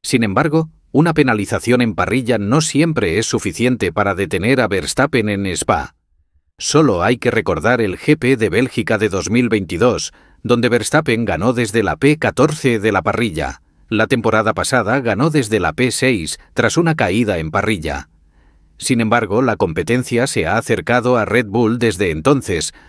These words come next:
por lo que Verstappen mantuvo sus cartas cerca de su pecho cuando se trataba de sus posibilidades de anular esta penalización.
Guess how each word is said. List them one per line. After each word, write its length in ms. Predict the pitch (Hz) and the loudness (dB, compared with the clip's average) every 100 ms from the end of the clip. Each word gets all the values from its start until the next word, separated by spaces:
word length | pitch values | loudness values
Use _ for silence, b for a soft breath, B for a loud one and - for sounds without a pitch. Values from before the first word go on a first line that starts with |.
| b | b
por 160 | - 117 | -2 0
lo 120 | 113 | 2
que 120 | 101 | 0
Verstappen 640 | 87 78 - 131 - 107 156 B B | -2 -2 0 0 0 -4 -6 B B
mantuvo 460 | 107 - 160 170 | -2 2 2 2
sus 200 | 160 127 | 0 -2
cartas 380 | - 160 156 117 | 0 0 0 -2
cerca 320 | - 147 151 | 0 0 0
de 120 | 117 110 | -2 -2
su 140 | 107 | -2
pecho 360 | 110 131 - 104 | 0 0 -2 -2
cuando 320 | 113 110 110 | -2 0 -2
se 160 | - | -2
trataba 440 | 113 101 110 151 120 | -2 0 2 2 0
de 100 | 101 | -2
sus 220 | - 110 | -2 -2
posibilidades 800 | - 110 107 95 82 92 147 127 | -2 -2 0 0 0 0 0 0
de 120 | 98 104 | 0 -2
anular 440 | 85 80 135 131 b b - | 0 0 0 -2 b b -2
esta 340 | 135 156 147 | 0 2 0
penalización. 920 | 135 113 104 104 107 120 92 65 - | 0 0 0 0 -2 0 0 -2 -14